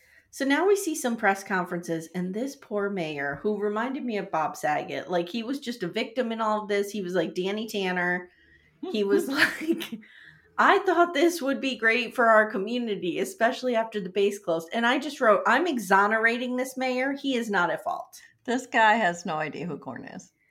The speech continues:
Speaker 1: I-, and he's not at fault.
Speaker 2: No, he's not.
Speaker 1: No. So now Darth Vader says, "We booked some of the biggest acts in the world. Korn, Limp Bizkit, Hole, Alanis Morissette,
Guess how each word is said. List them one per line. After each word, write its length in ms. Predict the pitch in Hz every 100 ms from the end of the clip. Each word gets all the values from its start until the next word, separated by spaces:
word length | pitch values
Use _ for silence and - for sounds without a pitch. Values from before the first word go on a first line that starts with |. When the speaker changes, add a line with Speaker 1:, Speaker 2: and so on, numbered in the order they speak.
| _ -
Speaker 1:
I-, 140 | 285 269
and 360 | 294 339 403
he's 300 | 359 453 415
not 340 | 440 494 - 403
at 160 | 392
fault. 640 | 440 466 392 - - - - _
Speaker 2:
No, 280 | 202 190 -
he's 160 | 180 170
not. 160 | - - _ _
Speaker 1:
No. 200 | 294 233 - _ _ _ _ _ _ - _
So 160 | 190 254
now 200 | 247 277
Darth 280 | 285 269 262
Vader 240 | 196 185
says, 340 | 185 170 160 165 - - - -
"We 180 | 254
booked 240 | 302 339 359
some 160 | 320
of 80 | 269
the 60 | 202
biggest 340 | 214 254 285
acts 320 | 226 220 220
in 140 | 208 202
the 80 | 190
world. 340 | 165 139 -
Korn, 480 | - 349 285 190 185
Limp 240 | 277 294
Bizkit, 440 | 311 277 - 151 -
Hole, 460 | - 320 240 170
Alanis 500 | 208 226 262 277 285 254
Morissette, 400 | 233 208 151